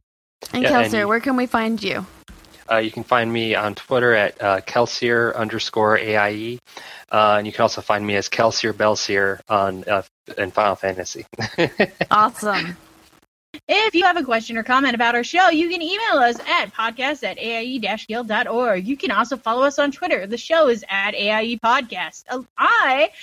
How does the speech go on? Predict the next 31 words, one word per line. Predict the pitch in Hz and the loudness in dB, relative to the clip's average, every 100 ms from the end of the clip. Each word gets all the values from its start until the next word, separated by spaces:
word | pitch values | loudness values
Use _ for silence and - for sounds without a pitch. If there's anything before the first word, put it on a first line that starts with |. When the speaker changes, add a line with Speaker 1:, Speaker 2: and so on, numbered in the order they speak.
| - | -16
Speaker 3:
am | 302 320 | -4 0
at | 339 | 2
Aludra | 349 359 539 539 359 359 370 | 2 2 4 4 4 2 2
underscore | 285 269 311 - 294 285 285 | -2 -4 -6 -6 -2 0 0
A | 208 220 | 0 2
I | 226 | 2
E. | 247 240 202 | 0 -4 -6
Michaela | 190 185 - 226 226 | -6 -10 -8 -4 -4
the | 220 | -4
Wonderful | 214 311 339 - 277 311 | -2 0 -2 0 2 2
is | 247 - | 0 -2
at | 233 220 | -2 -2
Cyberwave, | - - 359 294 269 240 240 247 | -6 -8 -4 -2 0 0 0 0
and | 339 359 | -2 -2
Tetsemi | 302 277 - - 370 240 220 240 - _ _ | 0 -2 0 -2 0 0 -2 -4 -8 _ _
the | 175 | -2
Knowledgeable | 226 226 262 214 202 175 175 190 | 2 4 2 2 -2 -2 -4 -6
is | 214 185 - | -6 -6 -2
at | 226 190 - - | 0 -2 -6 -8
Ivory | 196 180 180 | -6 -4 -4
Tiger. | 240 262 226 - - _ _ _ _ _ _ _ - | 0 0 0 -4 -8 _ _ _ _ _ _ _ -2
We | 320 330 | 2 2
record | 277 - 247 202 | 0 2 2 2
live | 202 220 233 | 2 2 -2
with | 220 | -4
every, | 208 220 202 - 214 | -4 -6 -8 -12 -6
with | 220 | -4
video | 214 330 277 277 | -2 0 2 2
every | 247 269 | 0 -2
Sunday | 269 339 359 262 285 | -4 -2 0 2 2
at | 247 | 2